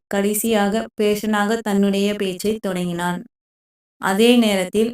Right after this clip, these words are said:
அந்த மண்டபத்தின் பின்புறம் மிதமான சேலை கட்டியபடியே தன் வேலைகளை பார்த்து கொண்டிருந்தாள் நிலா. அவள் ஒவ்வொரு தளத்திலும் ஒழுங்கு பார்ப்பதற்காக ஓடித்திரிந்தாள்.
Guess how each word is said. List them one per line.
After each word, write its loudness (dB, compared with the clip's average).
அந்த 2
மண்டபத்தின் 0
பின்புறம் -2
மிதமான 0
சேலை 0
கட்டியபடியே -2
தன் 0
வேலைகளை 0
பார்த்து -2
கொண்டிருந்தாள் -2
நிலா. -2
அவள் 2
ஒவ்வொரு 2
தளத்திலும் -2
ஒழுங்கு 6
பார்ப்பதற்காக 0
ஓடித்திரிந்தாள். 2